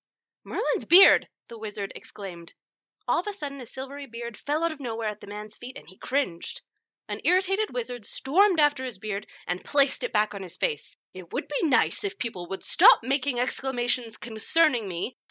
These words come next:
and my various body parts or beard. I have to keep going all over the kingdom in pursuit of them." "Why?" "Because of some curse put on me by Morgana." The man <laughs> laughed. "Did, did she propose a solution?" "I have to apologize, but I'm not about to do that,"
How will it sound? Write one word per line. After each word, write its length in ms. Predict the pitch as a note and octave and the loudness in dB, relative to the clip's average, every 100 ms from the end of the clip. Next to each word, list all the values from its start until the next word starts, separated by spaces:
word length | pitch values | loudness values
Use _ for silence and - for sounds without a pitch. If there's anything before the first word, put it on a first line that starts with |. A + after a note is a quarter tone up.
| F#3+ | -6
and 100 | F3 | -4
my 140 | D#3 | -6
various 400 | D3+ D3+ A#3+ - | -4 -2 -2 2
body 260 | C4+ B3+ B3+ | 4 4 2
parts 320 | - A3+ D4 | -2 -2 -2
or 60 | |
beard. 340 | D4+ G#3+ G3 A#3 _ | -4 -2 -2 -4 _
I 80 | - | -4
have 120 | F#3+ | -4
to 60 | - | -6
keep 220 | - A3+ | -6 -4
going 260 | A3+ A#3+ A#3+ | 0 0 0
all 260 | E3+ F#4+ | 4 6
over 180 | E4 F4 | 6 2
the 80 | C#4+ | 0
kingdom 400 | - C4+ C#4+ C4 | -2 -2 -2 -2
in 180 | - C#4+ | -4 -4
pursuit 380 | C4 B3+ D4+ G#3+ | -4 -4 -2 -2
of 120 | F3+ | 0
them." 240 | E3 D3 _ _ | -2 -2 _ _
"Why?" 580 | - D#3 D3+ C#3+ F#3 F4 A4+ C5+ - - | -18 -10 -6 -2 -2 0 0 -2 -6 0
"Because 260 | E4 D#4 | 4 4
of 100 | G4+ | 4
some 260 | G#4 C4+ D#4 | 2 0 0
curse 280 | - D#4 D#4+ | 0 0 0
put 220 | - D4 | -2 2
on 120 | C#4 | 2
me 120 | C4 | 0
by 240 | C4+ G#3 A#3 | 4 4 4
Morgana." 580 | A3+ A#3+ G3 F#3+ F3+ E3 - _ | 0 -2 2 2 2 -4 -10 _
The 60 | G#3 | -6
man 260 | A3 A#3+ D4 | -2 0 2
<laughs> 60 | |
laughed. 400 | G3+ F3+ G#3+ - - - - | 2 0 0 -14 -18 -18 -4
"Did, 260 | C#4 A#3 | -4 -2
did 160 | C4 B3+ | 0 2
she 180 | - D#4 | 4 2
propose 520 | F4+ F4+ F4+ D4 C4+ | 0 0 2 2 0
a 80 | C#4+ | -10
solution?" 500 | - C4 B3+ - C#5 D5+ _ _ _ - | -8 -6 -4 -4 -6 -6 _ _ _ 4
"I 260 | G#3 E3 | 6 8
have 340 | G#3 F3 F#3+ - | 6 6 2 2
to 100 | C3+ | 0
apologize, 640 | - A3 F3+ D#3+ G#3+ E4 _ _ | 4 2 2 0 0 -2 _ _
but 80 | - | -4
I'm 100 | G#3 | -4
not 160 | E3+ D#3 | -4 -6
about 220 | E3+ D#4+ | -4 -2
to 80 | G#4+ | 0
do 140 | A4 | 4
that," 460 | A#4+ C3+ E3+ - - | 8 8 8 2 -12